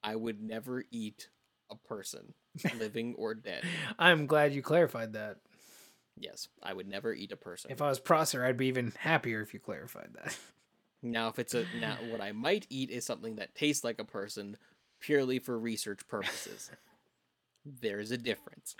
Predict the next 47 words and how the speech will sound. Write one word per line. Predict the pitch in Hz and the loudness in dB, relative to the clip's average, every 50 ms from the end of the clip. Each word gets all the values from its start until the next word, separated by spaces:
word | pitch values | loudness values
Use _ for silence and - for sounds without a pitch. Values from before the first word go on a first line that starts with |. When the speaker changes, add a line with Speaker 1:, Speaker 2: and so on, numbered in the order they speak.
| 214 160 160 143 131 127 127 - - - - - - | -4 -4 -2 -2 -2 -2 -2 -4 -6 -8 -8 -6 0
Speaker 2:
That's | - 175 160 | 0 0 2
a | 156 131 | 0 -2
research | 123 143 190 214 180 - 208 202 170 165 | 2 2 4 4 6 6 6 6 6 8
I | 160 185 | 6 8
don't | 185 190 190 165 | 8 8 6 6
need | 185 196 160 170 | 4 4 4 6
to | 156 | 6
do. | 147 127 117 104 104 104 - - _ _ _ - | 6 6 6 4 0 -6 -8 -12 _ _ _ 4
Where | 220 240 254 | 6 8 8
can | 226 208 | 10 8
the | 185 | 8
good | 175 185 160 | 8 8 8
people | 151 156 147 143 | 6 4 4 4
find | 123 - 151 127 120 117 113 | 2 2 2 2 2 0 -2
you? | 110 110 - _ _ _ | -4 -8 -10 _ _ _
<laughs> | - - - - - - _ _ _ _ _ _ - | -10 -8 -8 -8 -8 -10 _ _ _ _ _ _ -6
Speaker 1:
They | 143 156 139 | -4 -4 -2
can | 127 113 | -2 -4
find | - - 139 147 131 | 0 2 2 4 4
me | 123 120 120 - | 2 0 -2 0
at | 117 143 135 110 107 135 - - - - | 0 0 0 0 0 -2 -4 -4 -6 -4
Ethan | 120 117 - - 120 120 | -4 -2 -2 -2 -2 0
R | 123 127 131 | 2 0 0
Hill | 127 131 135 143 156 165 170 180 - _ - _ _ - | 0 0 0 2 2 0 -2 -4 -8 _ -20 _ _ -6
at, | 123 117 104 107 - - _ _ - 101 | -4 -4 -4 -6 -10 -20 _ _ -10 -8
uh, | 95 92 90 85 80 - 64 64 - - - | -6 -6 -6 -6 -8 -8 -10 -12 -16 -12 -14
they | - - | -14 -10
can | - | -4
find | - 151 | -2 0
me | 156 135 | 0 0
at | 98 | -2
Ethan | - 139 147 165 156 | -2 -6 -6 -4 -2
R | 147 | -2
Hill | 135 135 131 151 | 0 0 0 -2
on | 117 104 104 98 | -2 -4 -6 -8
Instagram, | - 107 113 - - - 110 117 110 110 117 135 170 175 - - | -10 -10 -10 -10 -8 -8 -6 -6 -4 -4 -4 -6 -8 -10 -12 -10
and | 113 113 110 104 101 101 101 101 | -8 -8 -8 -8 -10 -10 -10 -12
they | 101 95 | -12 -14
can | - 104 - - | -14 -16 -16 -10
find | - 117 117 110 107 | -8 -6 -6 -4 -6
me | 104 107 107 107 101 101 113 - _ - | -6 -8 -8 -8 -10 -10 -12 -14 _ -6
under | 156 196 202 170 151 | -4 -4 -2 -2 -4
Ethan | 135 127 127 - 127 113 | -4 -4 -6 -8 -8 -10
R | 104 113 117 117 | -8 -8 -8 -6
Hill | 120 113 113 113 110 110 - _ _ _ _ _ _ _ _ _ _ - | -4 -4 -4 -4 -6 -8 -10 _ _ _ _ _ _ _ _ _ _ -6
on | 101 95 101 | -6 -4 -2
YouTube. | 110 131 135 - - 131 131 143 151 | 0 -2 -2 0 -2 -2 -2 -2 -6